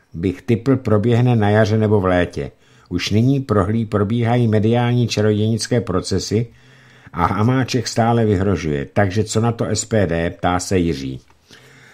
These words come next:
Osmadvacátého října na státní svátek,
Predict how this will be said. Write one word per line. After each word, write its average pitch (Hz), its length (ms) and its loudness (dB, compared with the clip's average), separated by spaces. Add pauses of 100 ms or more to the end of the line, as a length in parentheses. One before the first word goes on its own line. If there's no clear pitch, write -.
(340)
Osmadvacátého 151 1300 0 (520)
října 87 720 0 (220)
na 98 100 -4
státní 123 460 -2
svátek, 87 800 -2